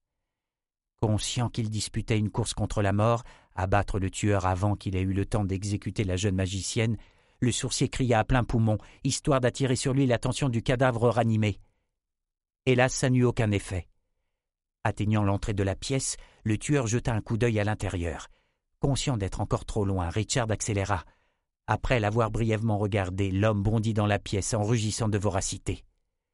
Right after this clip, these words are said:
Le sorcier comprit qu'il n'arriverait pas à temps. Le tueur mort avait acculé sa proie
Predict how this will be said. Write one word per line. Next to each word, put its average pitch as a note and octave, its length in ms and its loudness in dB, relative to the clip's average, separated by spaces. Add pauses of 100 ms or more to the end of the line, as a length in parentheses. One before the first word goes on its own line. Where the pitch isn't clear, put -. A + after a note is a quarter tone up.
(500)
Le C3 100 4
sorcier C3+ 340 2
comprit C3+ 320 2
qu'il A2+ 200 0
n'arriverait A2+ 420 2
pas G#2+ 240 2
à F#2+ 40 2
temps. G2 240 -2 (800)
Le A2 200 2
tueur A2+ 380 2
mort A#2+ 300 6
avait A#2 280 2
acculé B2 340 0
sa A#2 180 0
proie A#2 400 0